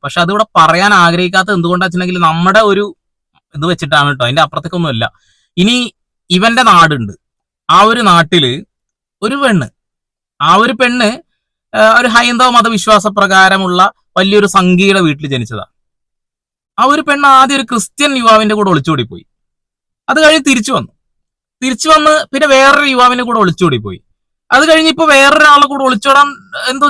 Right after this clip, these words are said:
ചെയ്തു എന്നുള്ളൊരു കാര്യമൊക്കെ കേട്ടിരുന്നു. ഇതുമായി ഒരു ബന്ധമുള്ള കാര്യമൊന്നുമല്ല കേട്ടോ, ഞാൻ വെറുതെ ഒരു ഉദാഹരണം പറഞ്ഞതാണേ. അതായത് ഈ വീട്ടിൽ നിന്നും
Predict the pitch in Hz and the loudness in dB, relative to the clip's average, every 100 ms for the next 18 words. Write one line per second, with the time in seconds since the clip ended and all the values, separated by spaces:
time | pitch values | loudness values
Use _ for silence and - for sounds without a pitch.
0 | 226 269 262 285 285 262 254 220 214 220 | -2 -2 0 0 0 2 2 2 2 0
1 | 190 156 143 135 160 208 247 233 185 180 | 0 0 -4 -4 -4 -2 -2 -2 0 0
2 | 226 240 233 226 214 165 139 127 151 135 | -2 -2 -4 -6 -8 -6 -6 -6 -8 -10
3 | 127 196 202 165 156 165 170 151 120 110 | -6 -2 -2 0 0 0 0 -2 -2 -4
4 | 110 185 _ _ _ _ _ 151 180 208 | -4 -10 _ _ _ _ _ -2 2 2
5 | 202 160 175 180 180 202 220 226 | 2 0 2 0 0 -2 -4 -4